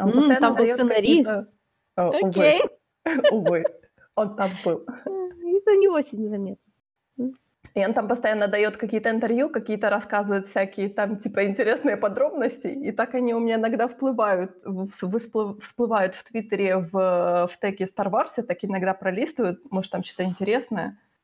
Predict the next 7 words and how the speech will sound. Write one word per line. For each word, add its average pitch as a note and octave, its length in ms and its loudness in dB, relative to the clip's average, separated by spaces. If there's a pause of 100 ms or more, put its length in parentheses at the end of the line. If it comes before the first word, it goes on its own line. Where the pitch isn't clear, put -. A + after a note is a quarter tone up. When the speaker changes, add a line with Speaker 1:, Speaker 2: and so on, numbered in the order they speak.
(100)
Speaker 1:
спойлеры F#3+ 420 0
по F#3 120 -6
Клоновойнам F3+ 720 0
<laughs> B3 100 -6
и G3+ 80 0
прочее. B3 360 0 (460)
Speaker 2:
М, B3 360 4